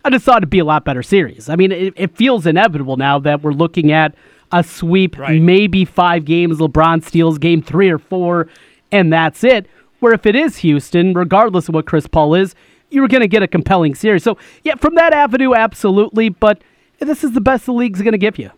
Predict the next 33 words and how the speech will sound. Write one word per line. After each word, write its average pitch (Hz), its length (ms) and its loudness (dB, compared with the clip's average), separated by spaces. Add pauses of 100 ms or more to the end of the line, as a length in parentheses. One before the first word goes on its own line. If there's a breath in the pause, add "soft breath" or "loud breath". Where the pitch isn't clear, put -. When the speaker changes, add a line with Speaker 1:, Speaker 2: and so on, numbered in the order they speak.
Speaker 1:
right? 196 360 0
Th-, 202 180 -2
this 208 220 -2
is 196 100 -2
going 202 220 0
to 190 80 0
be 185 160 0
Speaker 2:
Mm-hmm. 160 80 -2
Speaker 1:
the 170 80 0
best 175 500 -4 (380 soft breath)
teams 196 500 0 (120)
out 170 240 0
there 180 240 2
and, 160 160 -2 (260 soft breath)
well, 143 140 -2
the 143 80 -2
best 156 260 -2
player 170 220 2
on 160 100 2
the 160 140 2
other 156 160 0
side 160 280 0
with 160 120 -2
LeBron. 156 640 0 (460 soft breath)
Still, 247 520 0 (100)
I, 247 200 2
I'm 254 160 2
not 277 240 2
so 254 160 0
much 233 260 0
that 180 160 2
I'm 170 240 2
out 202 320 0